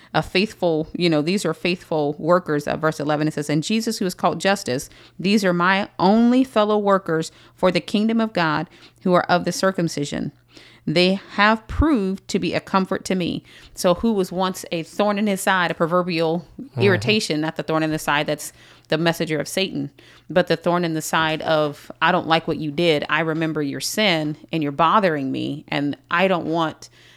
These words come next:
Speaker 1: um, because Paul was offended, I don't wanna be near you anymore." That was put away and he transitioned to the love and now was able to
Speaker 2: Mm-hmm.
Speaker 1: see this gentleman as a, a fellow faithful worker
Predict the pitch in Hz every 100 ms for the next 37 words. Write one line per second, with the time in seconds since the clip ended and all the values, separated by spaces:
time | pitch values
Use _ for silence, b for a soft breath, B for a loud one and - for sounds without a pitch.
0 | b - 160 151 156 165 - - 170 156
1 | - 185 175 - 175 180 175 156 151 151
2 | 156 208 208 151 143 139 139 131 - b
3 | b b 156 185 - 165 - 170 151 156
4 | 185 165 151 151 156 147 165 - 151 151
5 | 151 160 - 147 147 160 151 156 151 160
6 | 151 151 110 123 113 - - 185 165 156
7 | - 147 143 143 139 - b b b b
8 | - 170 156 160 - 180 _ - 143 -
9 | - - 180 170 151 - 180 196 156 147
10 | 170 175 147 143